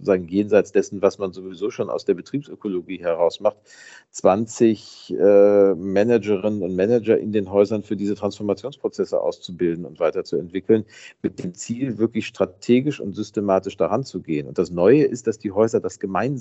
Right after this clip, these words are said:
machen, dass sie sich wirklich miteinander in der Direktorinnenkonferenz darauf verständigt haben, sich diese Themen anzunehmen, voneinander zu lernen und gemeinsam am Ende das Ziel zu haben,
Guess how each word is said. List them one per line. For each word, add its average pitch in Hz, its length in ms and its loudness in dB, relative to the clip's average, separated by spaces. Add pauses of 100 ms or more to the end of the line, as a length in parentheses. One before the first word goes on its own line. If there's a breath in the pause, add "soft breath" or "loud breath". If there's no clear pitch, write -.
(240)
machen, 80 300 -6
dass 78 140 -16
sie 92 80 -12
sich 85 200 -20
wirklich 98 300 -18
miteinander 104 640 -6
in 80 80 -6
der 104 100 0
Direktorinnenkonferenz 95 1200 -2 (580 soft breath)
darauf 95 300 4
verständigt 113 560 0
haben, 107 260 4
sich 95 160 -6
diese 107 260 -4
Themen 98 440 -2
anzunehmen, 135 640 -2
voneinander 104 720 -2
zu - 180 -12
lernen 95 460 2 (400 soft breath)
und 107 160 -4
gemeinsam 110 500 0
am 87 140 -4
Ende 95 240 0
das 117 200 2
Ziel 98 220 -8
zu 110 240 -6
haben, 110 300 0